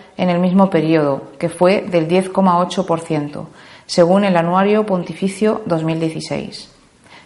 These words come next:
En total, hay mil doscientos setenta y dos millones de católicos en el año dos mil catorce,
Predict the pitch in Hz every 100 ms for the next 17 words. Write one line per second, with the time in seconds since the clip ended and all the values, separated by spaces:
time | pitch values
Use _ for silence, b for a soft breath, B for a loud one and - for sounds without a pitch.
0 | - 170 170 175 175 214 262 - 190 185
1 | 196 208 196 208 214 226 208 196 180 175
2 | 170 196 190 170 185 196 185 175 165 160
3 | 190 208 226 240 - 190 170 160 180 190
4 | 165 165 180 180 156 175 165 - 147